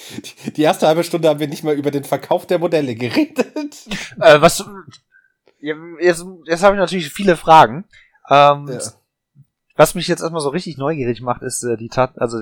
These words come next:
Speaker 2: was, was hat er noch da stehen?
Speaker 1: Äh, einiges. Äh, was hatte ich gesehen? Er hatte, er hat eine komplett umgebaute Chaos-Armee, die
Speaker 2: Aha.
Speaker 1: ziemlich cool aussieht. Also, das ist jedes Modell umgebaut.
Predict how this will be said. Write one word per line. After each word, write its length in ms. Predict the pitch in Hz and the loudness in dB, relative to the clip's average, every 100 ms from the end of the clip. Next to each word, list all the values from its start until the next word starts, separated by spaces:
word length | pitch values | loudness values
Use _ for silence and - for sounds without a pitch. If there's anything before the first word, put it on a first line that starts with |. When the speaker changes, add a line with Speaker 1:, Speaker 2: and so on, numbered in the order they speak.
| 110 101 113 | -10 -12 -2
Speaker 2:
was, 340 | 117 156 - | 2 2 0
was 160 | 139 151 | -4 -4
hat 100 | 165 | -4
er 60 | 151 | -4
noch 140 | 151 | -4
da 100 | 104 | -6
stehen? 360 | - - 80 _ _ _ _ _ _ _ _ _ _ _ _ _ _ _ | -8 -14 -18 _ _ _ _ _ _ _ _ _ _ _ _ _ _ _
Speaker 1:
Äh, 380 | 131 127 127 92 - _ | -2 -2 -2 -8 -14 _
einiges. 640 | 120 135 110 98 - - _ _ _ - | -4 -2 -4 -8 -12 -20 _ _ _ -6
Äh, 40 | 123 | -2
was 540 | 120 120 120 120 131 | -2 -2 -4 -6 -6
hatte 160 | 156 151 | -6 -8
ich 80 | - | -12
gesehen? 320 | 123 135 113 | -10 -8 -8
Er 200 | 101 110 | -8 -6
hatte, 260 | 127 - 127 123 123 | -6 -8 -8 -8 -10
er 120 | 95 | -12
hat 100 | 120 | -14
eine 220 | 117 117 | -12 -14
komplett 340 | 113 110 123 131 | -12 -10 -10 -8
umgebaute 460 | 131 123 117 117 | -12 -8 -8 -8
Chaos-Armee, 680 | - 117 190 - 190 233 262 _ _ _ _ | -10 -10 -10 -12 -14 -14 -16 _ _ _ _
die 40 | - | -6
Speaker 2:
Aha. 160 | 104 | -4
Speaker 1:
ziemlich 360 | 127 135 - - | -4 -6 -14 -12
cool 100 | 185 | -8
aussieht. 280 | 190 208 175 | -6 -6 -6
Also, 160 | 143 127 | -6 -4
das 180 | 123 | -8
ist 40 | 113 | -8
jedes 260 | 131 131 131 | -12 -12 -10
Modell 260 | 117 113 | -8 -8
umgebaut. 600 | 101 135 202 247 262 - | -8 -10 -10 -10 -14 -20